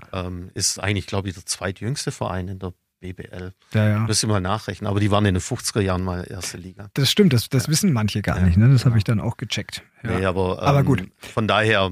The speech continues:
Speaker 1: also wir müssen, ähm, sag ich mal, einfach gucken, wo gibt's noch Spieler, die interessant sind von den Anlagen her und vielleicht noch nicht ganz, also auf dem,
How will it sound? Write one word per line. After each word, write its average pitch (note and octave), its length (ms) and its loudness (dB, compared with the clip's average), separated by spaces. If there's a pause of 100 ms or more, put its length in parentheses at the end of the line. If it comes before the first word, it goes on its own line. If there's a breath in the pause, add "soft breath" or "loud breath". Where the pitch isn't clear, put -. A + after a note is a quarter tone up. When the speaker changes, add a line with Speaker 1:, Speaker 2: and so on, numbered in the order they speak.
Speaker 1:
also F#2+ 440 -2
wir G#2+ 220 2
müssen, G#2 640 2
ähm, G2 500 -4
sag - 180 -2
ich G2+ 100 0
mal, F#2+ 300 0 (280 loud breath)
einfach G#2 360 -2
gucken, G#2 480 -6 (560)
wo G2+ 220 0
gibt's - 580 -4
noch F#2+ 160 -6
Spieler, A2+ 420 -2
die G2 140 -6
interessant G#2 540 -4
sind G2+ 280 -4
von G2 140 -8
den F#2+ 120 -4
Anlagen G#2 420 2
her F#2+ 220 -2 (340 soft breath)
und F#2+ 160 -8
vielleicht F#2+ 320 -2
noch F#2 100 -2
nicht F#2 180 -2
ganz, F#2 480 -2
also F#2+ 300 -2
auf F#2+ 200 -4
dem, F2+ 200 -6